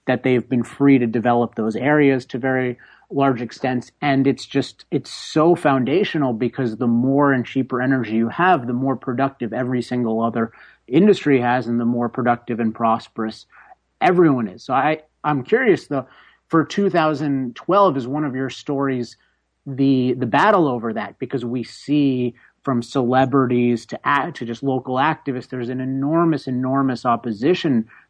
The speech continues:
uh, to the shale revolution on very spurious grounds of, "Oh, it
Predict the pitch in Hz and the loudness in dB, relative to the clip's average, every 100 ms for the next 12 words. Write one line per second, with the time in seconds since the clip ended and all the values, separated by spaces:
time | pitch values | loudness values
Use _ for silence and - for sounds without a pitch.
0 | - 127 117 127 123 - 139 127 123 117 | -4 -2 0 -2 -4 0 2 2 2 0
1 | 117 113 - 113 107 139 117 110 113 139 | 0 0 0 -2 0 2 4 2 2 2
2 | 160 143 120 - - 135 135 131 123 - | 4 4 2 -4 -10 -2 0 0 -2 -6
3 | - - 139 117 123 123 113 117 120 131 | -14 -8 -2 0 0 0 -2 -2 0 0
4 | 123 | 0